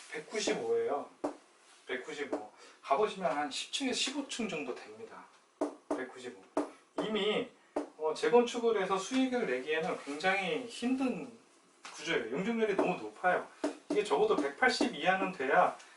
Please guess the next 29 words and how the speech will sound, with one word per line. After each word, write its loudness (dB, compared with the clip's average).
그래도 -2
좀 -2
수익을 0
낼 0
수 -6
있거든요. -8
그래서 4
이게 -2
정비 0
계획상 2
정해진 4
게 0
있겠죠. -6
정비 0
계획이 2
어떻게 -4
돼 -4
있을까요? 0
대개들 4
조례랑 6
비슷하게 4
갑니다. 2
여기가 6
삼 4
종 6
일반으로 10
종 -2
상향을 4
하겠죠? 2